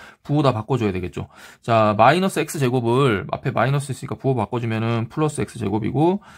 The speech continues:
플러스 이 엑스는 마이너스 이 엑스, 마이너스 삼은 플러스 삼으로 바뀌죠. 자, 이제 동량끼리 계산하면 오엑스 제곱하고 엑스 제곱 더하면은 육 엑스 제곱이고, 마이너스 이 엑스하고 또 마이너스 이 엑스니까 마이너스 사 엑스.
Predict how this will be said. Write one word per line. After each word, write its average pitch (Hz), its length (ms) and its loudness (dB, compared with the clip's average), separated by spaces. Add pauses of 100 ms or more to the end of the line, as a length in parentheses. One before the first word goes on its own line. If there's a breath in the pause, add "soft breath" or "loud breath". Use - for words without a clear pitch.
(380 loud breath)
플러스 220 320 2
이 135 100 2
엑스는 143 300 -2
마이너스 110 480 0
이 104 80 0
엑스, - 240 -8
마이너스 135 580 0
삼은 117 240 -4
플러스 135 240 -4
삼으로 131 240 -4
바뀌죠. - 380 -12 (340 soft breath)
자, 117 160 -4
이제 113 120 -2
동량끼리 135 520 2
계산하면 117 460 -2
오엑스 135 300 -2
제곱하고 117 440 0
엑스 127 160 -6
제곱 123 240 -6
더하면은 117 380 -2
육 113 120 -6
엑스 113 220 -4
제곱이고, 143 720 0 (360 loud breath)
마이너스 156 520 2
이 139 80 0
엑스하고 139 400 -4
또 165 120 -2
마이너스 120 440 -2
이 110 40 0
엑스니까 110 360 -6
마이너스 107 540 -4
사 - 160 -10
엑스. - 280 -12